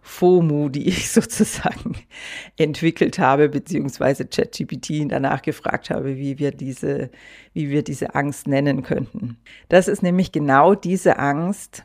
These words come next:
dass wir wichtige Informationen, wichtige Ideen, wichtiges Wissen,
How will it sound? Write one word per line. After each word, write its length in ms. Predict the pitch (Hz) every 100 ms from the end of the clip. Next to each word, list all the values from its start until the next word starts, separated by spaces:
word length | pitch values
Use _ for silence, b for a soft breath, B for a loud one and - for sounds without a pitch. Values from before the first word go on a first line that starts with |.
| _ _ _ -
dass 360 | 156 185 -
wir 400 | 160 175 190 214 160
wichtige 480 | 180 226 226 208
Informationen, 1400 | 185 165 - 151 147 143 - - 151 175 208 214 214 214 214 b b _
wichtige 460 | - 175 - 208 175
Ideen, 760 | - 175 - 147 151 170 190 185
wichtiges 720 | 196 - 202 190 180 - 143
Wissen, 720 | 185 185 - 185 185 180 185